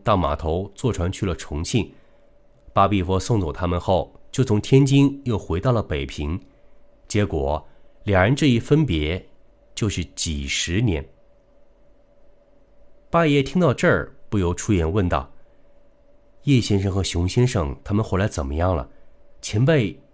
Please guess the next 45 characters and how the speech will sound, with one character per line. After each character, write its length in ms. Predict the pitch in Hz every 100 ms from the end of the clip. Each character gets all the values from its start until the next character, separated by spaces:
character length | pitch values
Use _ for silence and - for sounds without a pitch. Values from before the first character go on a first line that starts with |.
| _
您 180 | 101 131
又 80 |
是 140 | 170 147
怎 160 | 95
么 80 | 78
被 100 | 80
关 220 | 85 123
进 160 | 139 110
牢 180 | 73 76
里 120 | 139
来 180 | 85 76
的？ 160 | 71 - - - - - - -
您 180 | 98
坐 160 | 131 165
牢 140 | 95
这 180 | 104 117
事 140 | 95 92
儿， 260 | 78 65 - _
不 80 | 131
会 160 | 139
是 100 | 117
和 140 | 82 92
他 220 | - 165
们 100 | 175
有 100 | 87
关 220 | - 82
系 180 | - 90
吧？” 200 | 76 - - - - - - - - - - - - - -
巴 160 | 117
比 200 | 117 117
佛 420 | 95 - 80 87 90
缓 260 | - 95 98
缓 220 | - 82
点 180 | 76 85
点 160 | 98 82
头， 400 | - 69 76 101 _ _ _
说 240 | - 87 82
道 280 | 78 - - - - - _ _ _ _ - _
：“算 280 | - 90 78
你 120 | 67
说 240 | - 80
对 160 | 80 82
了， 240 | 69 - - - _ _ - - -
都 160 | 87
说 420 | 87 90 85 82